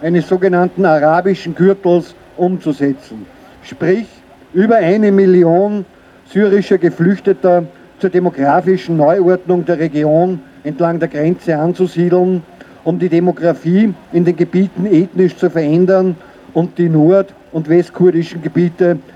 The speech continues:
zwischen Syrien und der Türkei voneinander zu trennen.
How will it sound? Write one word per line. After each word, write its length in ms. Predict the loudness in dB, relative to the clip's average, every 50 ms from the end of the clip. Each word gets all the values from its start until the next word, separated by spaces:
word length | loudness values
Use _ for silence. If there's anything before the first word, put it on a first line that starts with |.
| -20 -20
zwischen 360 | -10 -6 -6 -6 -4 -6 -8 -8
Syrien 640 | -6 -2 0 0 2 2 0 0 -2 -2 -4 -6 -8 -8
und 180 | -10 -6 -4 -4
der 80 | -4
Türkei 480 | -2 -4 -6 -2 -2 0 0 0 0 -2 -6 -12 -20 -20 -20 -14 -8
voneinander 520 | -6 -4 -2 -2 -2 -2 -2 -2 -2 -4 -4
zu 140 | -4 -4 -4
trennen. 560 | -4 -2 -2 0 2 2 2 0 -2 -6